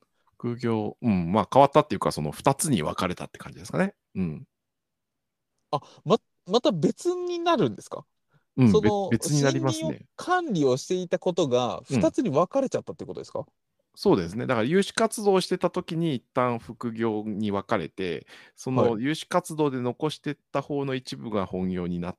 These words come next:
Speaker 1: てなので、
Speaker 2: はい。
Speaker 1: 結構ね、枝分かれしてややこしいんですよ。
Speaker 2: あ、そんなややこしい感じになってるんですね。
Speaker 1: うん、うん。
Speaker 2: <laughs> あ、そうなんですか。これはもうやっぱり企業とし-、を通すと、まあ、そうなってしまうってことですか？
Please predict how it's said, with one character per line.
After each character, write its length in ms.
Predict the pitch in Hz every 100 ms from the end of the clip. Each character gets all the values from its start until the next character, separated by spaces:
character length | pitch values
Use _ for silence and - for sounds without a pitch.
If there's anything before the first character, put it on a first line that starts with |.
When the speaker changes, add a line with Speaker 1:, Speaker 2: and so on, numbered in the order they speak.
| _
Speaker 1:
て 120 | 78
な 140 | 65 69
の 120 | 67
で、 40 | 67
Speaker 2:
は 60 |
い。 40 | -
Speaker 1:
結 200 | - -
構 100 | 76
ね、 140 | 69
枝 140 | 87 98
分 160 | 104
か 80 | 107
れ 100 | 101
し 100 | 101
て 200 | - 95 -
や 160 | 92 101
や 100 | 101
こ 140 | 104
し 140 | -
い 40 | 98
ん 40 |
で 100 | -
す 40 | 139
よ。 60 |
Speaker 2:
あ、 20 |
そ 240 | 131 - 277
ん 200 | 339 339
な 100 | 339
や 140 | 320
や 120 | 311
こ 120 | - 277
し 160 | - 269
い 40 |
感 180 | - 233
じ 80 | 123
に 60 |
な 60 | 117
っ 40 |
て 100 | -
る 20 |
ん 20 | -
で 60 |
す 100 | -
ね。 120 | 85 82
Speaker 1:
う 100 | 98
ん、 140 | - -
う 80 | 87
ん。 160 | - _ _ _
Speaker 2:
<laughs> 280 | _ _ -
あ、 300 | 226 202 156
そ 320 | - 269 254
う 40 | 208
な 120 | 190
ん 40 | 139
で 100 | 131
す 120 | -
か。 200 | - 120 _ _ _ _ _ _ _ _ _ _ _ _ _
こ 120 | 240
れ 80 | 302
は 80 | 320
も 140 | 262
う 40 | 147
や 80 |
っ 20 | 147
ぱ 160 | 277
り 280 | 202 107 107 _ _
企 200 | - 311
業 260 | 359 262 131
と 160 | - 104
し-、 120 | - -
を 140 | 131
通 280 | 120 170 147
す 120 | 123
と、 360 | - 107 101 107 _ -
ま 80 | 131
あ、 20 |
そ 220 | - 339
う 40 | 370
な 80 |
っ 40 | 381
て 80 | -
し 140 | -
ま 120 | 214
う 60 | 113
っ 20 |
て 80 | -
こ 100 | 87
と 80 | 76
で 40 |
す 80 |
か？ 100 | -